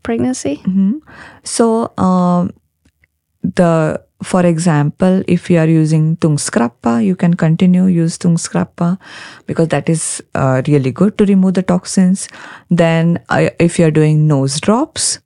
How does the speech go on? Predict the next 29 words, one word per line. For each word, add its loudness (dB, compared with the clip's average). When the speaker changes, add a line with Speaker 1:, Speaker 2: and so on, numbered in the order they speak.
Speaker 2:
you -6
can 0
absolutely 0
continue 2
to 0
do 2
nose 0
drops. -2
Speaker 1:
That's -4
really -2
good. 4
Speaker 2:
Mm, -2
that 0
is 2
really 2
good. 0
Neti 2
is 0
also 2
something, 2
uh, 0
you 4
don't 2
have 0
to -2
do 4
it 0
every 0
day. 0